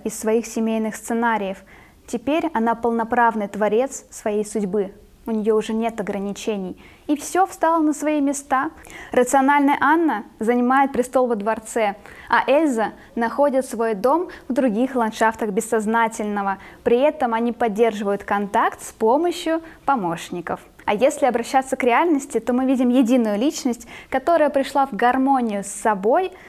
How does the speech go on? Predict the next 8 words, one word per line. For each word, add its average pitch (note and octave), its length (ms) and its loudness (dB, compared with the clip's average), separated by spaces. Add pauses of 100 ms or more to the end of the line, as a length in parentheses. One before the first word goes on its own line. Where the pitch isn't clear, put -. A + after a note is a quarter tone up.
(240)
так A3 180 0
как A3 180 -4
теперь A3 460 -2 (400)
потребности A3 560 -2
всех D4+ 320 0
их D4+ 140 -6
субличностей A#3+ 720 -2
удовлетворены, G3+ 760 0